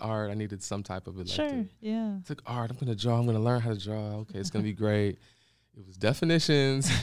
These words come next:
Speaker 2: <laughs>
Speaker 1: iconography, and all this, these terms are still spinning around in my head.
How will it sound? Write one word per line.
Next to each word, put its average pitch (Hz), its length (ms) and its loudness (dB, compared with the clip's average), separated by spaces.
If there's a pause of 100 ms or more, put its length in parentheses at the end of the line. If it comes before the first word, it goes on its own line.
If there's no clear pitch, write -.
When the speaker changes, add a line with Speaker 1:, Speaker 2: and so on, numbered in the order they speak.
Speaker 2:
<laughs> - 1200 0
Speaker 1:
iconography, 127 920 -2
and 107 100 0
all 127 200 0
this, 120 320 -6
these - 260 -14
terms 123 440 -4
are 107 60 -6
still 123 320 -2
spinning 90 360 -4
around 87 260 -6
in 85 60 -8
my 85 100 -8
head. 104 460 -6